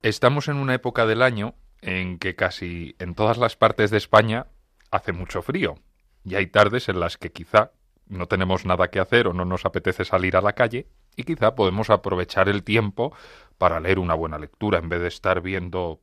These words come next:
pues, cosas en la tele o una serie de Netflix, pues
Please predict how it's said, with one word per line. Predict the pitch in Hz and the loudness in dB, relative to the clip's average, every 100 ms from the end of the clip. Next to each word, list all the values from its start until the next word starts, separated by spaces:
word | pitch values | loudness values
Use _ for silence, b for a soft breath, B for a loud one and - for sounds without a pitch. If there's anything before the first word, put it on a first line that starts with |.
| _ | _
pues, | 85 - | -20 -10
cosas | - 95 90 87 | -8 -6 -8 -10
en | 80 | -12
la | 78 | -8
tele | 120 127 87 80 - | -6 -6 -8 -12 -14
o | 80 82 | -12 -10
una | 95 87 | -6 -6
serie | - 87 85 | -6 -8 -6
de | 98 | -4
Netflix, | 127 - 131 165 - b b b - | -6 -6 -10 -10 -10 b b b -14
pues | 98 85 80 76 - | -10 -8 -8 -12 -16